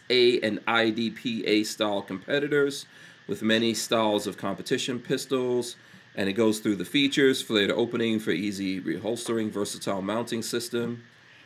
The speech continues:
that works with Safariland, Blade Tech, uh, Comtac, G-Code, and other common mountain sys-, mounting systems, consistent and adjustable retention, excellent fit,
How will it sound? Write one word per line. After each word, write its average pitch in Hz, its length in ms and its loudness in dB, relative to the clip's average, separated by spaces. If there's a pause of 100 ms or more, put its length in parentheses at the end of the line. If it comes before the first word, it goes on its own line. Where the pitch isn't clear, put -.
that 104 140 0
works 110 280 2
with 104 140 0
Safariland, 117 760 0
Blade 113 240 2
Tech, 113 400 0 (100)
uh, 98 220 -2
Comtac, 113 680 -2 (380)
G-Code, 113 600 2
and 90 140 -4
other 104 260 -2
common 104 380 -6
mountain 110 240 -4
sys-, 131 400 -6
mounting 107 540 -4 (400)
systems, 170 580 2
consistent 170 640 0
and 139 140 4
adjustable 156 720 2
retention, 175 720 0 (300)
excellent 113 460 0
fit, - 360 2